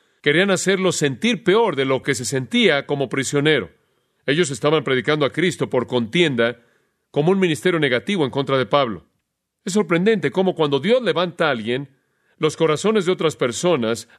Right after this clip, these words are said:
arden en enojo y celos y amargura, inclusive cuando ese individuo no los ha lastimado y no los ha dañado en absoluto. ¿Cómo alguien podía odiar a Daniel? ¿Cómo alguien podía menospreciar a un hombre así? Le voy a hacer una pregunta más difícil.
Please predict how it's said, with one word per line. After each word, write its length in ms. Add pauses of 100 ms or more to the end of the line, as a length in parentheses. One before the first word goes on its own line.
(120)
arden 480
en 120
enojo 580
y 120
celos 520
y 60
amargura, 580 (380)
inclusive 580
cuando 280
ese 180
individuo 640 (260)
no 260
los 260
ha 100
lastimado 800 (260)
y 140
no 220
los 260
ha 100
dañado 840
en 180
absoluto. 680 (400)
¿Cómo 220
alguien 240
podía 240
odiar 240
a 60
Daniel? 480 (400)
¿Cómo 240
alguien 220
podía 200
menospreciar 720
a 60
un 140
hombre 260
así? 440 (400)
Le 80
voy 100
a 40
hacer 180
una 140
pregunta 320
más 200
difícil. 560